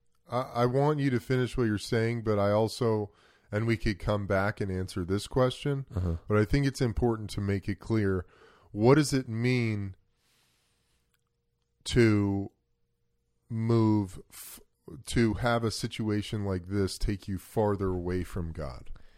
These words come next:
Speaker 2: To me, I know what it means, uh, intuitively for me. I don't really have, uh, I would go, I would go deeper into the physical.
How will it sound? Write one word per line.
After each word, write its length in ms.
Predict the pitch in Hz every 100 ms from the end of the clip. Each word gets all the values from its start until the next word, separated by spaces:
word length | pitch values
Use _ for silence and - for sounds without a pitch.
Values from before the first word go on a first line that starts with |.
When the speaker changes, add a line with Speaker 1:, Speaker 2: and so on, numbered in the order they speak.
| - - - - - - - - - - - - - - -
Speaker 2:
To 140 | 139
me, 320 | 123 143 180
I 160 | 151 139
know 220 | 135 131
what 180 | 127 117
it 120 | 95
means, 460 | 113 110 101 92 92
uh, 260 | 98 95 92
intuitively 840 | 104 92 - 117 110 101 87 87
for 180 | 80 92
me. 260 | 87 82 82 - - - -
I 100 | 98
don't 180 | 117 117
really 360 | 113 117 117 101
have, 400 | 98 107 95 92 -
uh, 140 | 80 -
I 200 | 101 110
would 380 | 117 120 98 -
go, 400 | 131 123 127 123
I 140 | 110 113
would 200 | 117 98
go 160 | 123
deeper 680 | 113 95 117 143 - 151 143 -
into 600 | 120 127 113 - 123 113
the 440 | 98 110 107 104 - _ _ - _ _ _ _ _
physical. 800 | - - 135 117 117 - 82 69